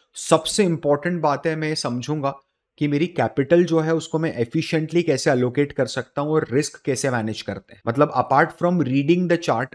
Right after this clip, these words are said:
अगर कोई ऐसा व्यक्ति होता है जो प्रॉपर रिस्क रिवॉर्ड के साथ,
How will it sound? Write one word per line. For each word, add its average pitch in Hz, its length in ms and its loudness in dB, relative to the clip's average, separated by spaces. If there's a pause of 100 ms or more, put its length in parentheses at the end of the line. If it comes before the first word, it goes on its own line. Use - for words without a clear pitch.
अगर 135 260 2
कोई 165 220 4
ऐसा 147 200 0
व्यक्ति 139 360 -2
होता 135 320 -2
है 127 180 2
जो 139 120 -2
प्रॉपर 135 720 -2
रिस्क 139 300 -2
रिवॉर्ड 131 420 2
के 160 160 -2
साथ, 131 240 -2